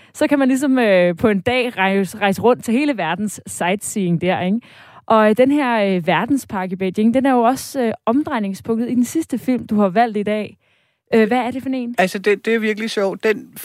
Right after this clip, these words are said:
Speaker 2: den film foragter, øh, Jia Zhangke. Det er også en vidt berømmet, øh, øh, øh, ja, kinesisk filminstruktør, og belønnet, altså, i udlandet. Øh, den, den, den var tilladt lige fra day one, fordi det er en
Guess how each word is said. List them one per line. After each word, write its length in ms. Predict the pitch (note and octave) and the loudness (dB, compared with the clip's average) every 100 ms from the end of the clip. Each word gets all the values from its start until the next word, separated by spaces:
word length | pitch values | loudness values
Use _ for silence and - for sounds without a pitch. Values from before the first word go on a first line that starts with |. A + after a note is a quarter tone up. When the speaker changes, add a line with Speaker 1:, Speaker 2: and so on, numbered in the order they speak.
| - A3 | -4 -2
Speaker 2:
den 200 | G#3 G3+ | -2 -4
film 380 | A3+ G#3 A2+ - _ _ - | -6 -6 -8 -18 _ _ -8
foragter, 580 | G3+ - F3+ - - G#3+ - _ _ _ _ _ _ F3+ | -4 0 -2 -2 -4 -4 -4 _ _ _ _ _ _ -2
øh, 320 | F3 F3 F3 F#3 F3+ | 0 0 -2 -8 -4
Jia 120 | G3 F#3 | -2 0
Zhangke. 360 | F#3 F3 F#3 | -2 -2 -2
Det 140 | F#3 F#3 _ - | -2 -4 _ -6
er 80 | E3 | -4
også 220 | F3 F#3+ | -2 -2
en 200 | E3+ E3 | -4 -6
vidt 180 | F3 - | -8 -6
berømmet, 480 | F3 E3 C#3 F3 - - | -2 -2 -2 -8 -10 -14
øh, 220 | F3 D#3+ D3 - | -10 -8 -8 -10
øh, 280 | D#3 D3+ F3 | -10 -10 -10
øh, 500 | - D3 C#3+ C3+ C#3+ - _ | -12 -12 -12 -14 -14 -18 _
ja, 120 | C3 B2+ | -8 -8
kinesisk 400 | - F#3 F3+ F#3 | -10 -8 -8 -8
filminstruktør, 560 | G3 F#3 F#3 F3+ F3 D3+ - - _ _ | -8 -8 -8 -10 -8 -10 -12 -20 _ _
og 120 | E3+ | -8
belønnet, 460 | F3+ F3 C#3 F3 E3+ | -4 0 0 -2 -6
altså, 380 | D3 D3+ C3+ - - - | -8 -8 -10 -10 -14 -20
i 140 | G3 E3 | -8 -4
udlandet. 440 | F3 E3+ - F#3+ - _ _ _ _ F3 | -4 -6 -8 -10 -14 _ _ _ _ -4
Øh, 60 | E3+ D#3+ - | -4 -2 2
den, 140 | A3 | 4
den, 120 | B3 A#3+ | 4 4
den 200 | C4 C4+ | 2 4
var 100 | C4+ | 0
tilladt 400 | B3 B3 B3 A3+ | 2 2 4 2
lige 220 | A3+ B3 | 2 -2
fra 140 | - A3 | -2 -2
day 200 | G#3 F#3 | 0 2
one, 280 | F3+ G#3+ | 2 0
fordi 480 | - G#3 - C#4+ C#4+ - - _ _ _ _ _ A#3+ | -4 -4 0 2 0 -12 -20 _ _ _ _ _ 0
det 100 | A#3+ | 0
er 40 | |
en 340 | A#3+ G3 F#3+ | 0 -6 -20